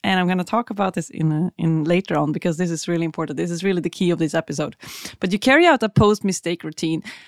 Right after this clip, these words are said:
which helps you regain focus. Your muscles are able to do whatever they need to be doing again. You become determined, confident,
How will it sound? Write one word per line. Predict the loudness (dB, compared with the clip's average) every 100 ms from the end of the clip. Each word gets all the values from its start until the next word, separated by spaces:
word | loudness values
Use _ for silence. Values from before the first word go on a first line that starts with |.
| _ -2
which | 2
helps | 4 2 0
you | -2
regain | -2 -2 0 4 4
focus. | 2 0 0 0 0 -2 -2
Your | 0
muscles | 4 4 2 2 0 2
are | 2 2
able | 0 -4
to | -2
do | 2
whatever | 2 2 0 0
they | 0 2
need | 0
to | -2
be | -4
doing | -2 0 2
again. | 2 2 0 -6 -18 -12 -2
You | -2
become | 0 0 0
determined, | 0 2 4 6 4 2
confident, | 0 2 4 4 4 4